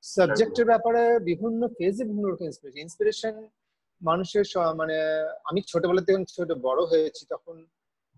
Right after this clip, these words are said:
আমার কাছে ইনিশিয়ালি কোনো guideline ছিল না, তখন বই আমার কাছে inspiration ছিল, বিভিন্ন রকম artist available যত books ছিল, আহ, তা মানে, আহ, great master সিরিজের থেকে mostly সেই,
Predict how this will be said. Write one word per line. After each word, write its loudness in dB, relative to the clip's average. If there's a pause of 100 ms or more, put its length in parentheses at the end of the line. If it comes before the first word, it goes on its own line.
(280)
আমার -2
কাছে -4
ইনিশিয়ালি 2
কোনো 0
guideline 2
ছিল -6
না, -8
তখন -10
বই 6
আমার 2
কাছে -4
inspiration -14
ছিল, -14
বিভিন্ন -14
রকম -10
artist -6
available -10
যত -12 (220)
books -6
ছিল, -6 (340)
আহ, -4 (120)
তা -4
মানে, -6 (340)
আহ, -6 (100)
great 0
master -2
সিরিজের -2
থেকে -4
mostly -2
সেই, 2